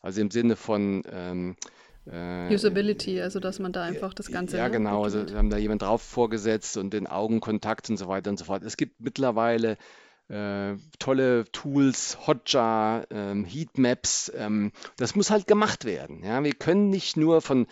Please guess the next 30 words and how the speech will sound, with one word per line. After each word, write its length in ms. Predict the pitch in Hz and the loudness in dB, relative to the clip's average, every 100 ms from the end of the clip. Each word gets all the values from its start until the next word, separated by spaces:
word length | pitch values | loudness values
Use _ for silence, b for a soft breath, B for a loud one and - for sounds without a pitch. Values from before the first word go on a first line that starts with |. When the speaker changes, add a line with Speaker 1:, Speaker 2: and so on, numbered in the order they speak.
| B B | B B
Speaker 1:
von 140 | _ - - | _ -10 0
einer 260 | 151 185 | 4 4
Kampagne 580 | - 165 160 151 165 165 | 4 0 0 2 4 4
zur 160 | - 127 | 4 6
nächsten 440 | 147 - - 165 | 6 4 -2 -2
springen, 480 | - - 156 156 151 | 0 0 2 4 2
von 180 | 131 127 | 0 -2
einem 340 | 113 135 147 | 0 2 4
Event 380 | 139 123 135 139 | 2 2 2 2
zum 180 | 123 120 | 4 4
nächsten. 540 | 131 - - - 139 | 4 2 -4 2 4
Und 140 | 120 | 4
ich, 80 | 117 - | 0 -6
ich 120 | - - - | -14 -14 -18
kenne 200 | - 151 | -2 4
das 100 | 160 | 6
noch 120 | 147 123 | 4 2
aus 200 | 117 - | -2 -4
der 160 | - | -2
eigenen 580 | 117 139 147 139 131 117 B B B B - | 0 2 4 6 6 4 B B B B -6
ähm, 440 | 113 107 147 208 - _ | 0 2 2 0 -6 _
Erfahrung, 800 | 104 - 143 165 151 113 143 151 B B B | -8 6 8 8 6 4 4 0 B B B
ähm, 220 | 117 123 | 0 0
ist 100 | 120 | 2
oftmals 420 | - 165 165 131 | 0 4 4 4
so, 200 | 143 139 | 4 4
dass 200 | 127 - | 4 0
wir 60 | 127 | -4
gesagt 360 | 113 123 113 | 0 0 0
haben, 200 | 120 110 | 0 0